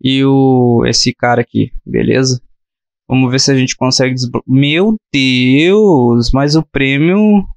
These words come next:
mano. Olha isso, cara, aumentou o preço aqui, véis. Tá quinhentos o passe de batalha plus, o passe de batalha,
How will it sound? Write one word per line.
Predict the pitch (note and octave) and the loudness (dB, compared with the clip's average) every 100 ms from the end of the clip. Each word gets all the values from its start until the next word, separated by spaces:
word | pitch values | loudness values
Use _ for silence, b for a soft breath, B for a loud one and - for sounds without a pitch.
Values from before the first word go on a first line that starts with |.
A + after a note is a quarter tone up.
| _ _ _ - | _ _ _ -2
mano. | E3+ G3 C#3 A#2+ B2 D#3 G#3 G#3+ G3+ E3 B2 A#2 - - _ _ _ _ _ _ _ _ _ _ _ _ _ _ _ _ _ _ _ _ _ _ _ _ _ C3+ | 2 4 2 2 0 0 2 2 2 0 0 -2 -4 -12 _ _ _ _ _ _ _ _ _ _ _ _ _ _ _ _ _ _ _ _ _ _ _ _ _ -4
Olha | B2 A#2+ D3+ | 0 2 2
isso, | F#3+ C3 - F3+ | 0 0 -2 -2
cara, | - D3+ | -2 0
aumentou | B2 B2+ C3+ - C#3 | 0 0 0 0 -2
o | - | -2
preço | C#3 D#3+ F3+ | -2 0 0
aqui, | F#3 - F3 | -2 -2 0
véis. | G3+ F3 - - - - _ _ _ _ _ - | 0 0 -2 -2 -4 -6 _ _ _ _ _ -8
Tá | C3+ | -8
quinhentos | - D#3+ E3 C3+ C3+ F3 F#3+ E3+ | -4 -2 0 2 0 -2 -2 -2
o | C#3 C3+ B2 | 0 0 0
passe | - C#3 C#3 | -2 -2 -2
de | C3+ | -2
batalha | C3+ - - B2+ C3 C3 _ | -2 -4 -4 -2 0 -2 _
plus, | C3 D3 F#3+ | -2 0 0
o | - B2 | 0 -2
passe | - A2+ | -2 -4
de | A#2+ | -4
batalha, | A2 A2+ - - | -4 -2 -2 -4